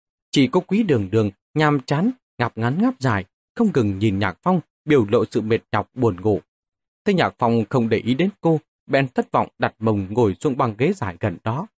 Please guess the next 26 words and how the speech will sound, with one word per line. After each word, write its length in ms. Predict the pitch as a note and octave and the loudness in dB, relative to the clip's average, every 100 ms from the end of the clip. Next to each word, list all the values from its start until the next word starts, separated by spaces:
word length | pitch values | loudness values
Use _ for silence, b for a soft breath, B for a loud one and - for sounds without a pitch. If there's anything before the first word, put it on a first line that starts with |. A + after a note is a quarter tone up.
| _ _ | _ _
đầu 200 | D3 C#3 | 0 0
gục 140 | C3 A#2+ | 0 -2
xuống 200 | - A#3 | -2 -2
bàn, 200 | C#3+ G#2 F#2+ _ _ | -2 -4 -6 _ _
nghẹn 260 | D3 G2 C3 | -2 0 0
ngào 240 | C3 B2+ - _ _ | 2 0 -2 _ _
như 220 | B2+ C3 | 2 2
đang 380 | A2 B2 G#2+ G2+ | 2 -2 -2 -2
lẩm 160 | A2 G2+ | -2 0
bẩm 120 | G2 - | -4 -4
cái 120 | B2+ | -6
gì 140 | G2 | -6
đó. 240 | - A2+ F#3 _ _ _ _ _ _ _ | -10 -12 -12 _ _ _ _ _ _ _
Đúng 220 | B2 C3 | 2 2
lúc 180 | E3+ D#3+ | 0 0
này, 180 | A2 G2 _ _ | -2 -2 _ _
đột 180 | C3 D3 | -2 0
nhiên 220 | F3 F#3 - | 2 0 0
bong 280 | G#3+ A#3 E3 | 2 2 2
một 140 | A2+ - | 0 0
tiếng, 220 | D3+ B3 - _ _ | 0 0 -6 _ _
chuông 160 | A3+ G3 | 0 2
đồng 160 | B2+ | 2
hồ 200 | A2 A2+ - | 2 0 2
vang 240 | F#3 F3+ F3 | -2 0 2
lên, 160 | G3 | 0